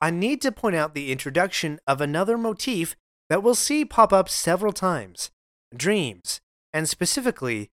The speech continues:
Frodo's dreams. Dreams is a theme that we've seen before in The Hobbit. Bilbo had, quote,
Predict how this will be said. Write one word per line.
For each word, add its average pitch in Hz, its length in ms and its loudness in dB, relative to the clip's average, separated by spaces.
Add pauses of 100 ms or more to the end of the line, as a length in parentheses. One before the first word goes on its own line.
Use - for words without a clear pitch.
(180)
Frodo's 175 560 2
dreams. 95 560 -8 (640)
Dreams 277 520 0 (220)
is 196 140 0
a 220 80 4
theme 160 380 0
that 196 100 2
we've 214 180 0
seen 226 300 -2
before 143 480 0
in 160 140 -4
The 190 120 -4
Hobbit. 180 460 -2 (360)
Bilbo 240 360 4
had, 127 360 -2 (140)
quote, 147 240 -2